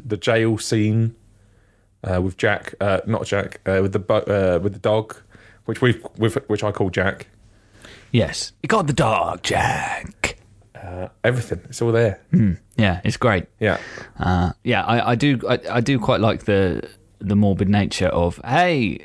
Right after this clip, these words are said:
Speaker 2: uh, we've put some boats here as if, you know, people are actually on the ride, but they're
Speaker 1: <laughs>
Speaker 2: dead."
Speaker 1: They're dead.
Speaker 2: Yeah. Uh,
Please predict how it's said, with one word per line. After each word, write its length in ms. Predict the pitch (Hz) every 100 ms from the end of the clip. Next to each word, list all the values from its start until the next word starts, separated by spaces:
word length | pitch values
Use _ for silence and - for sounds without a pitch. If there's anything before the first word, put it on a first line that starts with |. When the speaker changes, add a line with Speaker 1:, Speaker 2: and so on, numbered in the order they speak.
| -
Speaker 2:
uh, 320 | 113 107 104
we've 320 | 110 113 135 -
put 180 | 202 -
some 200 | 139 131
boats 300 | 147 151 -
here 180 | 123 107
as 120 | 104
if, 240 | 120 -
you 80 | 127
know, 200 | 113 104
people 240 | 104 123 117
are 60 |
actually 260 | - - 113
on 80 | 110
the 80 | 107
ride, 380 | 120 107 92
but 240 | - 104 - - -
they're 220 | 98 117 110
Speaker 1:
<laughs> 0 |
Speaker 2:
dead." 640 | 95 98 123 123 110 110
Speaker 1:
They're 400 | 98 104 95 90
dead. 160 | 87 -
Speaker 2:
Yeah. 260 | 104 87 - - - - - -
Uh, 260 | 92 87